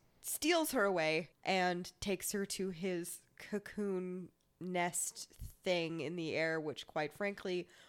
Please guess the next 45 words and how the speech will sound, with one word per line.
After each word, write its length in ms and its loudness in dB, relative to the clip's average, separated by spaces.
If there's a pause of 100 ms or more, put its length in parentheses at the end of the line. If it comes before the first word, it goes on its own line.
(180)
would 180 0
make 280 -2
me 120 -4
nauseated 920 0
as 200 -2
fuck. 460 -2 (180)
I 140 8
like 220 4
hammocks 440 -2
as 100 -8
much 220 -4
as 100 -6
the 100 -4
next 260 -8
girl, 240 -4
but 100 -8
hot 260 -6
damn. 320 -6 (800)
And 160 4
then 320 6
he 340 -6
wants 260 0
to 80 -6
live 200 0
there 160 6
with 200 2
her. 180 -4
He 420 -6 (460)
likes 340 6
her 140 0
a 80 4
lot, 520 0
and 160 -4
they 60 -2
have 160 -2
to 60 -12
figure 220 0
out 100 2
how 80 -2
to 60 -2
talk 300 -4
to 120 -4
each 200 -4
other, 160 -4
'cause, 320 -8